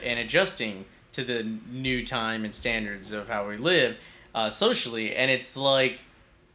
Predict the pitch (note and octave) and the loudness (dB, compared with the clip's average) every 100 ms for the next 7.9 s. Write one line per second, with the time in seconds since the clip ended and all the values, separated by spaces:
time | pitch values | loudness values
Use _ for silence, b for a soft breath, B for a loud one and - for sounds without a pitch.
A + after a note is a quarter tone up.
0 | _ B2+ B2+ - E3 F#3 F3 E3 D3+ - | _ -6 -2 4 6 6 6 4 4 0
1 | C3+ B2+ A#2+ A2+ A#2+ A#2+ A2+ C#3 B2+ A#2+ | 0 0 -2 -2 0 0 0 2 2 0
2 | A2+ C#3 B2 A#2+ A#2 G#2+ G#2+ - - B2+ | -4 -4 0 0 0 -4 -6 -6 -4 -4
3 | - - - B B - - B2+ A#2+ B2+ | -4 -6 -8 B B -12 -2 0 2 2
4 | A2+ C#3 A#3 D#3+ D3+ C#3+ D#3 D#3+ E3 E3+ | 2 4 2 2 0 0 2 4 4 4
5 | D#3+ D#3+ D3+ D#3 D3+ B2 A#2 A2+ - - | 4 2 4 4 4 4 2 0 -2 -10
6 | - - B2 - D3+ D3 B2+ A2 G#2+ A2 | -14 -14 -8 -2 -2 0 -2 -2 -2 2
7 | A#2 A#2 C3 A2+ G#2 - A2+ G#2 | 2 2 -4 -4 -4 -4 0 0